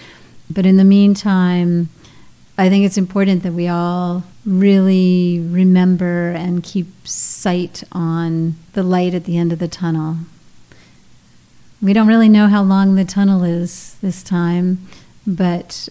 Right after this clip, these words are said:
there will be light. It will be bright, and summer will come. We still live in a beautiful, exciting, exciting area,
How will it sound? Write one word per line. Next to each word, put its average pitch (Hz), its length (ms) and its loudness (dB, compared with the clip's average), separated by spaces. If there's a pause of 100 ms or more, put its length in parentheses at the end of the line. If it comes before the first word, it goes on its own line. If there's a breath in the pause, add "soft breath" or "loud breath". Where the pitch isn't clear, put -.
there 185 340 0
will 180 240 0
be 185 160 -2
light. 175 1000 -8 (600 soft breath)
It 208 140 -8
will 180 160 -2
be 185 160 -2
bright, 180 1040 -6 (120)
and 170 600 -4
summer 190 360 2
will 175 180 -4
come. 165 520 -4 (840 soft breath)
We 196 100 0
still 202 260 -2
live 202 240 2
in 185 240 -2
a 175 140 -2
beautiful, 190 760 -2
exciting, 175 1300 -6
exciting 180 1080 -8
area, 165 840 -6